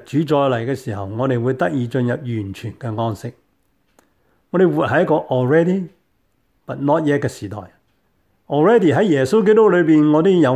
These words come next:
安息；but not yet，我哋仍然喺曠野裏邊，喺流蕩當中。正因為咁嘅緣故啊，我哋就要好小心。第一，我哋唔好好似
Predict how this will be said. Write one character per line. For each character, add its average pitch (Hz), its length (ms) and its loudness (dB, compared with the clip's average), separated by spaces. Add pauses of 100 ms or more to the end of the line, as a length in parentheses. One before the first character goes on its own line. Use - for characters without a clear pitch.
(120)
安 151 120 2
息； 156 220 -4 (720)
but 156 100 -4
not 156 260 2
yet， 151 240 0
我 143 120 0
哋 156 120 2
仍 117 420 -2
然 95 100 -8
喺 151 100 -2
曠 117 280 -4
野 107 160 -4
裏 104 100 -6
邊， 101 300 -10 (680)
喺 180 100 -6
流 120 300 -2 (100)
蕩 104 260 -6
當 120 220 -4
中。 104 260 -8 (920)
正 180 220 0
因 240 100 4
為 165 140 2
咁 156 220 -2
嘅 185 80 2
緣 110 360 -4
故 107 260 -6
啊， - 160 -18 (480)
我 147 120 -2
哋 139 140 2
就 117 100 -4
要 113 200 -2
好 - 300 -14 (140)
小 107 240 -10
心。 101 220 -8 (1040)
第 147 140 2
一， 170 40 6 (1000)
我 156 160 0
哋 156 260 2 (300)
唔 123 280 0
好 127 460 0
好 160 240 0
似 - 180 -6